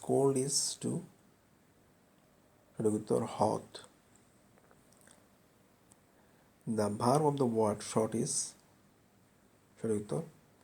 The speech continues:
shorten। To get along with means,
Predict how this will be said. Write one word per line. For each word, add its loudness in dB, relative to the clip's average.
shorten। 0
To 0
get 4
along 4
with -4
means, -2